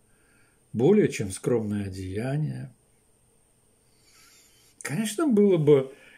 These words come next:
интересно с-, видеть странного человека,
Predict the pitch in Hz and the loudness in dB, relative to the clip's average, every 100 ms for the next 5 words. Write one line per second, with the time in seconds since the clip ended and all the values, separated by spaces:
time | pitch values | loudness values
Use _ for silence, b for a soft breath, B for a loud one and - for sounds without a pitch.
0 | - 120 135 247 311 - 147 110 107 - | -8 -2 0 0 0 0 -2 -2 -6 -10
1 | - 135 143 139 110 - 151 170 151 131 | -8 -4 -2 -2 -6 -8 -6 -2 -2 -2
2 | 123 139 147 175 214 208 117 | -6 -2 0 2 0 0 -2